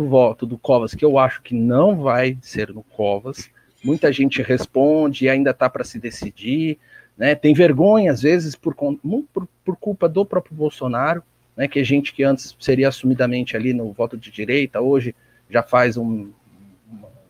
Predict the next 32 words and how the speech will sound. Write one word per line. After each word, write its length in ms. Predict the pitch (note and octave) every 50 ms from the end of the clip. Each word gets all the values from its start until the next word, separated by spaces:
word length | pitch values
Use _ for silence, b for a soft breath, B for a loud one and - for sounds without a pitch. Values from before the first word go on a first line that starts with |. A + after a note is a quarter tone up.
| _ _ _ _ _ _ _
né, 160 | A2+ A#2 A#2+
um, 140 | A2 G2+ F#2 - _ _ _ _ _ _ _ _ _ _
uma, 600 | - A2 G#2+ G#2 G2 F#2+ F#2+ E2+ E2+ D#2 D#2+ - _ _ G#2 _ _ _ _ _ _ _ _ _ _ - - - B4
uma 380 | F#4 D#4+ C4+ F#3 D#3+ D3+ C#3 C#3+
cena 460 | - - - C#3+ D3 D#3+ D#3 C3+ A#2
aí 220 | G#2+ A#2+ C3 C3+
que 140 | B2+ G#2+ G2
tá 180 | - - A2+ A#2
em 80 | A2
dúvida, 360 | G2 G#2 B2+ D3 C#3 A#2 G#2
eu 80 | G2+ G2
não 100 | F#2 G2
sei. 240 | - - A#2 F#2+ b b b b b b b b b b b b _
Agora, 580 | - F3+ F3+ D3 A2+ A#2 A2+ A2+ A2 A2 G#2 -
o, 100 | - - - B2 B2 B2+ - - B2
o, 60 | B2+ - D#3 E3+
o 60 | E3
que 180 | - - A#3+
o 300 | A3+ A#3 G#3+ E3+ C#3+ B2
Renato 320 | A2 B2+ A#2+ B2+ B2+ - A#2
disse, 280 | B2 E3+ A3+ A3+ -
eu, 160 | F3+ E3+ - B2
eu, 280 | E3+ F#3 F#3+ F#3+ - -
eu 200 | G3 F3 A3 C4
aposto, 520 | - - - F#3+ G3 G3+ F#3+ - - _
né? 200 | A2 B2 D3 E3
O 80 | E3+ D3+
treze 520 | - - F3 G3+ A#3+ C4 B3+ A#3 - A3+
é, 440 | A3 A3 A3 G#3+ G#3 - - C#3 F3
é 80 | G3 G3+
um 100 | G3 E3
candidato, 480 | C3+ - B2+ A2+ A2 G#2 F#2 E2 -